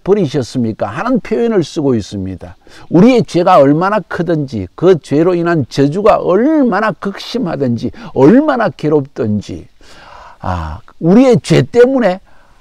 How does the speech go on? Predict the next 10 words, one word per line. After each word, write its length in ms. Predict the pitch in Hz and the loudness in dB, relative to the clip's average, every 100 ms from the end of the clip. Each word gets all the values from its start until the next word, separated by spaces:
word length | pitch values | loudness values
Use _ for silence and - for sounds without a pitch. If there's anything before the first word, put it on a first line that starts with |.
| _ | _
하나님과 800 | - - 262 240 202 160 147 156 | -6 -2 0 2 2 2 2 2
예수님 560 | 131 135 151 - 254 254 | 4 4 4 0 0 2
사이가 480 | 202 - 156 139 131 | 0 -2 -2 2 0
완전히 560 | 120 139 165 190 226 220 | 2 0 2 2 0 0
하나님이 600 | 190 269 214 190 180 151 | -4 -2 0 2 2 2
예수님을 500 | 151 208 190 165 131 - | 0 -2 2 2 2 2
버린 320 | 269 320 247 | 4 6 6
것처럼 520 | 208 - 190 190 156 | 4 2 0 0 2
느껴지는 760 | 185 165 175 139 165 185 180 | 0 0 -2 -2 -4 -4 -6
그러한 720 | 139 - 214 208 240 247 - | -8 -6 -4 -2 -2 -4 -8